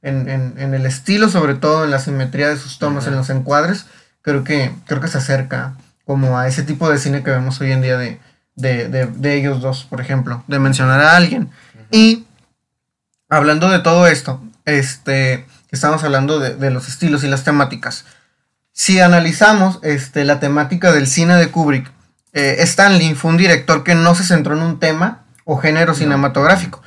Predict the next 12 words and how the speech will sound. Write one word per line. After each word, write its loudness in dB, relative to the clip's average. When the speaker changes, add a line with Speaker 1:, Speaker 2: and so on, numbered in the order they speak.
Speaker 1:
Dentro 6
de 6
la 6
amplia 4
gama 4
de 2
géneros 0
que 0
abordó 4
tenemos 2
ciencia 4
ficción 0